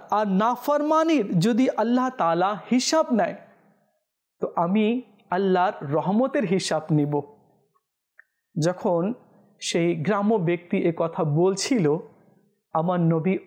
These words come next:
অঝোর নয়নে কান্না করছিলেন। এমন সময় জিবরিল আলাইহিস সালাম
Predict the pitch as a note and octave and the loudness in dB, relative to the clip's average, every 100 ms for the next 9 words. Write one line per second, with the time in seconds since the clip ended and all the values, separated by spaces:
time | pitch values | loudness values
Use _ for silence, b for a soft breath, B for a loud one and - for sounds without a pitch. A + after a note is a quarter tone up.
0 | - D3+ C#3+ - A3 A3 G3 D3+ C#3+ D3+ | -4 -2 -2 -2 0 2 2 0 0 0
1 | D3+ E3 G3 - E3 F3+ E3+ D#3+ D3+ C3+ | 0 0 -2 -4 -2 0 0 0 -4 -4
2 | - D3 - - _ _ _ _ _ _ | -4 -2 -2 -6 _ _ _ _ _ _
3 | _ _ _ _ _ _ _ _ _ _ | _ _ _ _ _ _ _ _ _ _
4 | _ A3+ D#4 D#4 C#4 G#3+ D#3+ - - _ | _ 0 0 0 -2 0 0 -2 -12 _
5 | _ _ _ _ _ _ D3+ C#3+ A3 C#4+ | _ _ _ _ _ _ 0 2 2 2
6 | D4+ B3 G#3+ - F3+ F3 G#3+ | 2 0 0 0 0 2 0